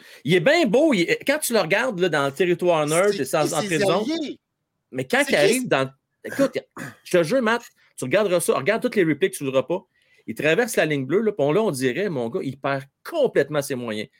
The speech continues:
Speaker 1: Il va tomber sur le cul, perdre la rondelle. On, et qu'il perd complètement confiance.
Speaker 2: Ah ouais ? Hey, je peux-tu te
Speaker 1: Puis
Speaker 2: dire ?
Speaker 1: pourtant, on vous dira pas qu'on lui donne pas de chance. Il a joué vingt-quatre minutes hier, selon, euh, notre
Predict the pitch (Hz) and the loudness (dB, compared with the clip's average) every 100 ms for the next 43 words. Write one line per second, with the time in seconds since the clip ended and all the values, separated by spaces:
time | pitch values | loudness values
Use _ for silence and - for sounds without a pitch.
0 | _ _ _ 87 - 175 190 196 180 175 | _ _ _ -8 -4 0 0 0 -4 -4
1 | 180 - 180 185 151 147 131 143 151 131 | -8 -2 0 2 2 2 2 4 2 0
2 | 113 - _ _ _ 123 113 - - - | -8 -10 _ _ _ -10 -10 -14 -18 -6
3 | 135 151 - 170 156 156 147 120 110 139 | -2 -2 0 -2 -2 -4 -6 -6 -4 -4
4 | 147 123 92 - _ - 147 160 180 175 | -4 -8 -14 -18 _ -12 -6 -2 -2 -4
5 | 143 135 143 - 156 - 190 - 220 214 | -10 -14 -14 -14 -16 0 2 4 4 6
6 | 202 294 381 _ _ _ _ _ _ - | 4 4 -2 _ _ _ _ _ _ -6
7 | - 127 123 196 175 277 185 151 139 131 | 0 0 2 2 4 4 4 2 2 0
8 | - 277 226 143 139 202 220 127 220 254 | 2 0 2 2 2 2 0 0 0 0
9 | - 240 185 196 196 156 160 165 139 151 | 0 -2 0 0 0 2 0 0 -2 -2
10 | 151 _ _ - 127 135 135 | -6 _ _ -2 0 0 0